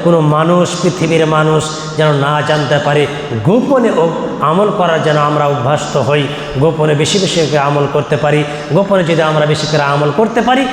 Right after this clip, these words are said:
তবে আমরা, আহ, অনেক বিপদ আপদ থেকে আল্লাহ তাবারক ওয়া তাআলা আমাদেরকে বাঁচিয়ে রাখবেন।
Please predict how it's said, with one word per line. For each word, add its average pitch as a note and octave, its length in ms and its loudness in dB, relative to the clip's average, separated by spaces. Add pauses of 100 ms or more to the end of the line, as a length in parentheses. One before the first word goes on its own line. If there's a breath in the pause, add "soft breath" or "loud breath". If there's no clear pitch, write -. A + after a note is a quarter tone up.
(200)
তবে D#3+ 260 0
আমরা, D#3 420 0 (260)
আহ, D3+ 640 0
অনেক B3+ 580 2
বিপদ G#3+ 340 2 (140)
আপদ F3+ 400 0
থেকে G#3 320 0 (220)
আল্লাহ F#3 240 0
তাবারক D#3+ 360 0
ওয়া E3 80 0
তাআলা D#3 220 2
আমাদেরকে D3+ 480 0
বাঁচিয়ে C#3+ 360 -2
রাখবেন। D3 380 0